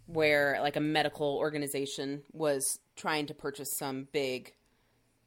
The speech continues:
equipment for the hospital. Um, also been part of, like, combined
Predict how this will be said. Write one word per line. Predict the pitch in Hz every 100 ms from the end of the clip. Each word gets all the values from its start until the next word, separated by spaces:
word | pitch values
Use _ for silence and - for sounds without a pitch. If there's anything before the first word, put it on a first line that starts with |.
| _ _ _ _
equipment | 180 190 170 156
for | -
the | 135
hospital. | 131 139 - 131 139 175 _ - - - _
Um, | 165 160 151 143 - -
also | 233 233
been | 208 196
part | 202 175
of, | 156 151
like, | 147 143 -
combined | - 170 156 147 143 143 147 147